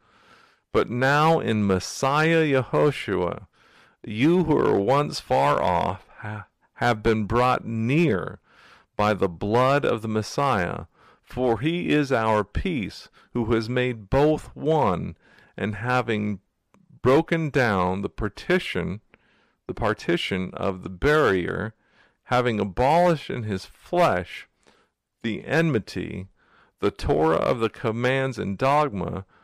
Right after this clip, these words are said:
so as to create in himself one renewed man from the two, thus making peace,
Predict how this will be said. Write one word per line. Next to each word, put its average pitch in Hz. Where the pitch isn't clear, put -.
so 120
as 120
to -
create 143
in 135
himself 131
one 147
renewed 131
man 90
from 104
the 110
two, 107
thus 120
making 110
peace, 98